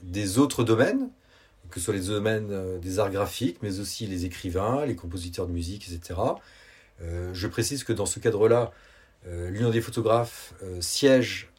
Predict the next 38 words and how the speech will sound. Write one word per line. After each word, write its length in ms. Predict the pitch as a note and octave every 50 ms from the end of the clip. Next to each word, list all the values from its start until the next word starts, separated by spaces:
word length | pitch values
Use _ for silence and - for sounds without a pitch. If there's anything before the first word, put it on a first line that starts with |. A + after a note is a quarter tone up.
| _ - -
euh, 40 | E2+ E2+ E2 D#2+ D#2 D#2 D2+ - _ -
au, 160 | G#2+ G2 F2 E2+ _ _ _ _ _ _ - - A2+
euh, 260 | G#2 G2 F#2+ F#2+ F2+ -
au, 60 | G2
au 220 | F#2+ G2 F2 -
Conseil 280 | - - B2+ - D3 C3
permanent 380 | B2+ C3 A2 A2 A2+ A2 A2 G2+
des 140 | F#2+ F#2
écrivains, 440 | F#2+ F#2 - - - F#2 G#2+ C3+ E3
ce 140 | D#3 - A2+
qui 100 | - -
nous 120 | A2 G#2
permet 300 | F#2+ - A#2 A2+ A#2 A#2
donc 220 | A2+ G2+ G2+ G2 F#2
de, 180 | F2 F#2 F2 - - - - - - _ _ _ _ _ _ _ _ - E2
de, 240 | F2+ F#2+ F2+ F2+
de, 160 | F2 F2 F#2+ F#2
d'avoir 420 | F2+ G2+ G#2+ G2+ A2 B2 A#2+ G2+
aussi 280 | G#2 F2 - - C3 B2
une 100 | A2 A2
instance 300 | A2+ A2+ - - B2 G#2+
de 100 | G#2 G#2
discussion 760 | G2 A2+ A#2 - - - B2+ - - - D3 C#3 B2+ B2+ -
avec, 440 | G#2 G2+ F#2 G#2 A2 A2+ A2+ - -
euh, 160 | G#2 G2 F#2
nos, 800 | F#2 F#2 F#2+ G2 F#2+ F#2 F#2 F#2 F2+ F2+ F2 E2+ E2+ E2+ E2+ E2 D#2+ D#2+ D#2+ D#2 D#2+ F2
nos, 600 | G2 G2+ G2 F#2 F#2+ F#2 F2+ E2 E2 E2+ - - - - - - _ _ _ _ _ _ _ _ _ -
nos 80 | - -
collègues 420 | - - A2+ A#2 A#2 G2+ G#2 - - - -
donc, 240 | G#2+ G2+ F#2 E2+
des 280 | E2 F2+ F#2 E2+ F2 G#2
autres 280 | C3 C#3 C3 - - A2
domaines, 420 | G2+ G2+ G2+ G#2+ G#2+ G#2+ G#2 G2
euh, 760 | F#2 F2+ E2+ E2+ - _ _ - - - _ _ _ - F2+ E2+
soit 180 | - - A#2
d'auteurs, 400 | G2+ A2 G#2+ - - A2+ G#2 G2+
d'artistes, 540 | F2+ G2 - - - - G2+ - - - -
euh, 160 | F2+ F2+ F2